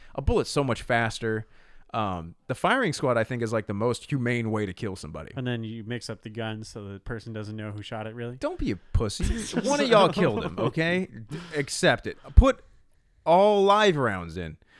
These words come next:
Speaker 1: not just blanks.
Speaker 2: Right.
Speaker 1: Everyone shot him in the face.
Speaker 2: And then all of a sudden, <laughs> like, everyone fires and they're all missing. What the hell, guys?
Speaker 1: <laughs> Yeah.
Speaker 2: <laughs>
Speaker 1: You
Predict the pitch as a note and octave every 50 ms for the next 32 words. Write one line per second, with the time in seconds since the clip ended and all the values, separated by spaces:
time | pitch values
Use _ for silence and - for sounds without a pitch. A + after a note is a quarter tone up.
0 | - - C3+ C#3+ C#3+ C#3+ C3 C#3+ C#3+ C#3+ C3+ B2+ D#3 D3 C3 G#2 D2+ - - -
1 | - _ - B2+ C#3+ B2 G#2 F2+ - _ _ _ _ _ E3+ E3+ E3 D3+ F3+ F3+
2 | E3 D#3+ D#3+ D#3 D3+ - - D#3 C3+ C3 C3 A#2+ A2+ A#2+ A2 G#2+ G2 - - F#2
3 | - - - - - D#3+ C#3+ D#3 D3 B2+ B2 B2 A#2 A#2+ A2+ - E3+ C#3 C3 E3
4 | B2+ B2+ B2+ C3+ C#3 B2+ C3 B2+ A#2+ A2 - A#2+ G#2 A2+ A2+ A2 A2 A#2+ A2+ G#2
5 | A2 A2 G#2+ G#2 G#2 G#2 - A2+ A2+ C3+ F#3+ A#3+ A#3+ - C#3 B2+ C#3 D#3 D#3 D#3
6 | D3+ D3 D#3 D3+ D3+ D3+ E3 C3 C#3+ E3 D3+ C#3+ D3 F3+ E3 - F#3 - - D#4+
7 | - - A3+ F3 C#3+ - - G3+ G#3 G3 - - - - _ - - - B3 G#3+
8 | G#2 F2+ -